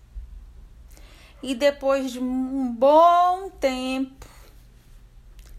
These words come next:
empurrando o carro, agradecendo ao carro que não pegava, ao vazamento de óleo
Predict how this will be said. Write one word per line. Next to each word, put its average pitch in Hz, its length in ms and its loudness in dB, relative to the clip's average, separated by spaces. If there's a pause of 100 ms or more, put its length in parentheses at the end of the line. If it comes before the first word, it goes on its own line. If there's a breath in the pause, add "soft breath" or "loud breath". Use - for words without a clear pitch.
empurrando 262 640 -4
o 240 40 -10
carro, 226 560 -2 (1200 soft breath)
agradecendo 240 800 -2
ao 240 120 -4
carro 233 320 -2
que 233 140 -14
não 220 140 -10
pegava, 220 680 -10 (680 soft breath)
ao 247 140 2
vazamento 254 680 -2
de 226 140 -8
óleo 226 640 -6